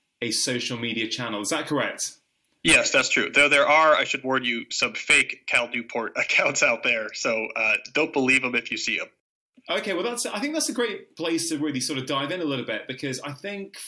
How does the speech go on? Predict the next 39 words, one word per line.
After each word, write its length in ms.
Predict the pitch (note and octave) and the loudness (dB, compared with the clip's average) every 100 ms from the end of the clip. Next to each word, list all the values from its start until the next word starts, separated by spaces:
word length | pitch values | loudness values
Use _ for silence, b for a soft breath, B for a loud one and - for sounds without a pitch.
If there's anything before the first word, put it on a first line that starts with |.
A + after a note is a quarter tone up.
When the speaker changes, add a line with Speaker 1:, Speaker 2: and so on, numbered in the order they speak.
| - | -8
Speaker 1:
for 520 | D#3 D3+ D3 D3 C#3 B B B B _ _ _ _ - | -4 -4 -2 -4 -6 B B B B _ _ _ _ -6
certainly 440 | F#3 F3 D3+ C3 | -4 -2 -2 -2
the 80 | B2+ | -4
majority 380 | B2+ F3+ F3+ D#3 | -2 0 -2 -2
of 60 | |
people 260 | C#3+ C3+ B2+ | -2 -4 -2
who 240 | C3+ B2+ - | -4 -4 -6
I 220 | D3 E3 | -4 -2
see 480 | D#3+ - A2 G#2 - | -2 -2 -4 -6 -8
day 160 | A2+ G#2+ | -8 -6
to 120 | G#2+ | -6
day 320 | G2 G#2 - b b b | -6 -8 -10 b b b
and 100 | B2 | -6
who 140 | B2 | -2
I 100 | B2 | -2
interact 480 | A#2 A2 C#3 D#3+ C#3+ | -2 -4 -4 -4 -6
with, 400 | A#2 G2 G2 - _ b b b b _ | -8 -8 -10 -14 _ b b b b _
the 160 | C3 B2+ | -8 -6
idea 260 | G3+ A#3+ G#3 | -4 -2 -2
of 80 | |
not 300 | D3 D3+ D#3+ | -2 -2 -2
having 360 | C#3 D3 C3 C3 - | -4 -4 -4 -6 -6
any 320 | D3 D#3+ D#3+ | -4 -2 0
social 480 | - C#3 C3 - B2 | -2 -2 -4 -4 -4
media 640 | B2 B2 A#2 A2 A2 A2 B B _ _ | -4 -2 -2 -2 -2 -4 B B _ _
presence 540 | D3+ D3 B2+ - - | -4 -2 -4 -6 -8
at 120 | - - | -6 -4
all 460 | F3+ C#3+ G#2+ A2+ - _ - | -2 -2 -4 -6 -12 _ -16
feels 580 | - - - - D4+ - | -12 -8 -6 -4 -2 -2
like 240 | F3+ G#3 | -2 -4
quite 240 | - F3+ D#3+ | -6 -6 -4
a 40 | |
revolutionary 920 | C3 C3 D#3 E3 D#3+ D3+ - - C3 | -4 -2 0 2 2 2 -2 -2 -2
act 320 | C#3+ D3 - - | -2 -4 -4 -4
in 120 | C3 | -4
the 80 | B2 | -4
twenty-first 560 | C3+ B2 A#2+ A#2+ A2 | -4 -4 -4 -4 -4
century. 400 | D3+ D3+ C#3 G#2+ | -4 -6 -4 -4
So 360 | G#2+ C3 C3 | -2 -2 -2